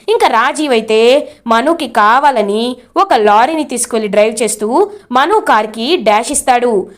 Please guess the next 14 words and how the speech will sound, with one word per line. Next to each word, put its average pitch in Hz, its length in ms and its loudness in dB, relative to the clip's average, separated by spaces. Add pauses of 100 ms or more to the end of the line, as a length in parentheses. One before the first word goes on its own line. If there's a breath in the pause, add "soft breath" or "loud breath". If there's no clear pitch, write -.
(160 loud breath)
పాపం 427 260 2
మను 277 260 2
కార్ 269 280 2
అయితే 254 340 2
పల్టీలు 269 460 -2
కొట్టి 226 260 -6
పల్టీలు 330 440 0
కొట్టి 339 260 -2
యాక్సిడెంట్ 254 460 -2
అవుతుంది. 233 560 -4 (240 loud breath)
మనుకి 392 380 2
సీట్ 320 300 -2
బెల్ట్ 339 220 0
ఉండడంతో 247 680 0